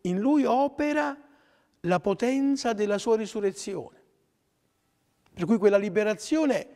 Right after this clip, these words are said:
è dovuta alla potenza della sua ris-, della sua risurrezione, alla potenza del Figlio di Dio che è venuto a liberarci. Ma si sente anche che la sofferenza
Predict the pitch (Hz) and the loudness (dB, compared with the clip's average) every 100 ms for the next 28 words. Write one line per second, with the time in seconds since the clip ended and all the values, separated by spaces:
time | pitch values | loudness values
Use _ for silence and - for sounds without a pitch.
0 | - _ _ _ 160 165 202 285 247 202 | -20 _ _ _ -4 -2 0 0 0 0
1 | - 185 196 190 202 226 302 233 151 131 | 0 -2 0 0 -2 -2 0 -2 -2 -6
2 | 127 135 131 120 - 147 147 139 147 135 | -6 -6 -8 -8 -8 -2 -2 -2 -4 -4
3 | 143 135 123 - 107 - - _ _ _ | -6 -10 -10 -8 -8 -10 -20 _ _ _
4 | _ _ _ _ _ _ _ _ - 156 | _ _ _ _ _ _ _ _ -4 -2
5 | 151 226 220 175 151 - 185 175 175 233 | 0 -2 -2 -4 -6 -2 0 0 -2 0
6 | 285 185 165 180 170 160 151 185 262 151 | 0 -2 -4 -2 -2 0 -2 0 -2 -4
7 | 117 - - - _ _ _ _ _ _ | -8 -14 -14 -14 _ _ _ _ _ _
8 | _ _ _ _ _ _ _ - 117 185 | _ _ _ _ _ _ _ -18 -10 -6
9 | 214 - _ - - 202 - 185 175 180 | -6 -8 _ -16 -8 -4 -2 -2 -2 -4
10 | 180 226 240 240 269 254 - _ - _ | -2 -2 -4 -4 -6 -8 -14 _ -20 _
11 | _ - 170 170 - - _ _ - 147 | _ -2 0 0 -6 -16 _ _ -8 -6
12 | - 214 208 - 190 175 139 104 85 87 | -4 -4 -4 -6 -8 -6 -6 -10 -14 -16
13 | - - | -16 -16